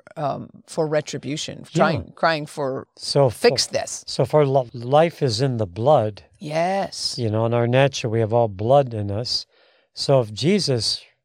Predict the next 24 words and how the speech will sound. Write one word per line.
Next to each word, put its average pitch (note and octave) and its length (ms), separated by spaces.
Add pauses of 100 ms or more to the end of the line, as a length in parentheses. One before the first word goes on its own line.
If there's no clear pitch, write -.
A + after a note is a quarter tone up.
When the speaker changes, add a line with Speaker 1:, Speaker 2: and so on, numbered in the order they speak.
(220)
Speaker 2:
if B2 140
we're C3+ 140
redeemed C3+ 500
by B2 200
his D3 300
blood, G#2 480 (260)
Speaker 1:
Mm-hmm. F3+ 360 (200)
Speaker 2:
you C#3+ 140
know, G#2+ 320
that C3 160
gives D3 240
you C3+ 60
a - 20
better, A#2 420 (380)
a C3 80
better A2+ 240
picture - 500 (260)
Speaker 1:
Yes. D3+ 480
Speaker 2:
of, G2 220
you A2 140
know, G#2 260
of, G#2 140 (120)
of G#2+ 220
blood, A2+ 460